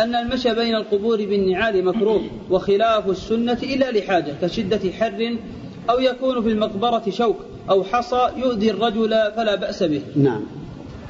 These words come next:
Speaker 1: سادساً، تحريم الصلاة في المقبرة، لأن النبي صلى الله عليه وسلم بين أن القبور ليست من مواضع الصلاة، فقال:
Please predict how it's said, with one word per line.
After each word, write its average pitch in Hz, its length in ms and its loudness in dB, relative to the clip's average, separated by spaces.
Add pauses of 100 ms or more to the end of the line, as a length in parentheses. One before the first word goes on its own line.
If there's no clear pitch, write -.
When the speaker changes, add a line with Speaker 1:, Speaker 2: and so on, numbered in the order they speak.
(560)
Speaker 1:
سادساً، 254 540 2 (200)
تحريم 233 500 0
الصلاة 208 680 0
في 196 60 0
المقبرة، 190 560 0 (280)
لأن 233 180 0
النبي 254 300 0
صلى 226 220 0
الله 226 340 2
عليه 214 200 0
وسلم 214 360 0
بين 226 280 0
أن 208 220 0
القبور 202 500 2
ليست 233 420 -2
من 202 160 2
مواضع 220 440 2
الصلاة، 196 460 0 (300)
فقال: 226 400 0